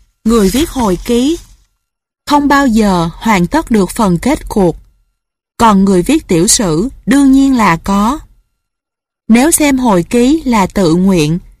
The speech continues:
thì chẳng khác nào yêu cầu con thỏ kể lại cho chúng ta nghe cánh đồng cỏ mà nó đã nhảy qua. Làm sao nó biết được? Còn nếu chúng ta muốn biết cánh đồng,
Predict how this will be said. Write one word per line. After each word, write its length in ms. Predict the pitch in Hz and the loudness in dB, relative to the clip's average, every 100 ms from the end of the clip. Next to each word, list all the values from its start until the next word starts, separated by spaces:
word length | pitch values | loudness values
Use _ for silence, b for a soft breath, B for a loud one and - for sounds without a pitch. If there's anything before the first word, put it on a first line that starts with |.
| _ _ _ - | _ _ _ -4
thì 200 | 254 190 | 0 2
chẳng 280 | 208 - 226 | 2 -2 -2
khác 260 | 294 339 | -4 -2
nào 360 | 247 220 185 170 b b _ | 0 0 0 -2 b b _
yêu 220 | - 285 277 | -2 -2 0
cầu 440 | 233 202 180 170 b _ | -2 -2 -2 -4 b _
con 240 | - 269 269 | 0 0 -2
thỏ 420 | 226 156 156 269 - | -4 -4 -4 -6 -4
kể 240 | 190 175 | -2 -2
lại 220 | 269 185 | -2 -2
cho 220 | 170 269 269 | -2 -2 -2
chúng 280 | 262 262 | -2 -4
ta 220 | 302 285 269 | -4 -4 -2
nghe 420 | 254 262 262 262 b b b | -2 -2 -2 -4 b b b
cánh 220 | 247 269 | -2 0
đồng 280 | 311 226 175 | 2 2 0
cỏ 400 | - 165 - 254 226 | 0 0 0 -2 0
mà 200 | 220 180 | 0 2
nó 220 | 190 285 | 0 0
đã 200 | 185 330 | 0 2
nhảy 300 | 226 139 - | 0 0 -4
qua. 320 | - 269 262 254 - - _ _ _ _ _ - | -2 0 0 -4 -12 -20 _ _ _ _ _ -2
Làm 200 | 233 208 | 2 2
sao 260 | 285 285 | 2 0
nó 180 | 269 294 | 0 0
biết 280 | 277 330 - | 2 0 0
được? 280 | 208 180 - - _ _ _ _ _ _ _ - | 0 0 -4 -20 _ _ _ _ _ _ _ -2
Còn 260 | 233 196 | 2 4
nếu 160 | 202 277 | 4 2
chúng 320 | 277 262 302 | 0 0 0
ta 360 | 311 277 262 262 b b | -2 -2 -2 -4 b b
muốn 240 | 226 269 311 | 0 2 2
biết 220 | 330 - | 0 0
cánh 280 | 262 277 302 | -2 -2 0
đồng, 340 | 226 185 175 | 0 0 -2